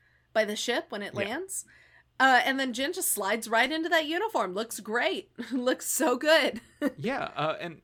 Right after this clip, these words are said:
Speaker 2: you know, speaking of uniforms, one thing I'd like to talk about before we leave, uh, Rogue One, the ship, behind, uh, is that these rebels, uh, these, uh, rebel expendables,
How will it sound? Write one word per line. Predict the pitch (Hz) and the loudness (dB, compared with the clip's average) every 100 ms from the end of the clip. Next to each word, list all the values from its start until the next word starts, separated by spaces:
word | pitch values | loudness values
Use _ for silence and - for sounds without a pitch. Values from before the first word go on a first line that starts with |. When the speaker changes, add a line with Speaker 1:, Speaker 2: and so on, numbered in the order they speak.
| - | -8
Speaker 2:
you | 170 | -6
know, | - | -6
speaking | - - 240 - 262 | -10 -8 -10 -8 -6
of | 143 | -4
uniforms, | 117 117 - 98 90 90 | -2 -4 -6 -8 -8 -6
one | 123 160 | -6 -6
thing | - | -8
I'd | 156 | -6
like | 107 101 | -6 -8
to | 98 | -8
talk | 92 90 | -8 -8
about | 95 90 | -8 -8
before | 92 - 90 | -8 -8 -8
we | 90 90 85 - | -8 -10 -14 -12
leave, | 104 98 98 98 92 90 - - | -8 -4 -2 -4 -6 -12 -18 -10
uh, | 90 85 87 - | -6 -6 -6 -8
Rogue | 104 98 90 | -4 -2 -2
One, | 92 90 85 85 76 | -4 -6 -8 -10 -12
the | 92 | -12
ship, | - 95 - - - | -10 -8 -10 -14 -14
behind, | 92 87 87 - - - _ _ _ _ _ - - | -10 -10 -10 -12 -14 -16 _ _ _ _ _ -14 -2
uh, | 107 104 104 | 0 0 0
is | 143 127 | -4 -4
that | 139 131 123 - _ _ _ _ _ _ _ _ - | 2 4 2 0 _ _ _ _ _ _ _ _ -16
these | 127 120 165 208 110 | -10 -6 -4 -4 -2
rebels, | 101 107 92 80 71 - - _ - | 0 0 -2 -8 -12 -16 -16 _ -8
uh, | 95 82 85 | -4 -4 -6
these, | 98 107 107 101 | -6 -4 -4 -4
uh, | 113 92 90 98 | -2 0 -2 -4
rebel | 113 104 110 | -2 0 0
expendables, | 98 - 98 92 90 87 - - | -2 -4 -4 -4 -6 -8 -10 -12